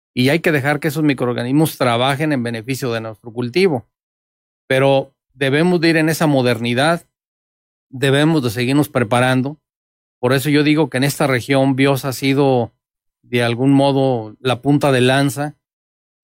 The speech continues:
y que vaya que tienen una tarea complicada porque pues le compiten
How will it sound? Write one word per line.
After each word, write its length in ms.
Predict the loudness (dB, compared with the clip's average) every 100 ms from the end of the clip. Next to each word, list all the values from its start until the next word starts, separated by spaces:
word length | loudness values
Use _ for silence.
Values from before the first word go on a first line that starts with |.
| _
y 160 | -14 -4
que 120 | 0
vaya 440 | 2 2 0 -2
que 160 | -6 -12
tienen 380 | -6 -2 0 0
una 180 | 0
tarea 300 | 0 0 0
complicada 720 | -2 -4 -2 -2 0 0 -2
porque 340 | -2 -6 -4 -6
pues 320 | -8 -10 -8
le 160 | -6 -4
compiten 600 | -4 -2 -2 0 -2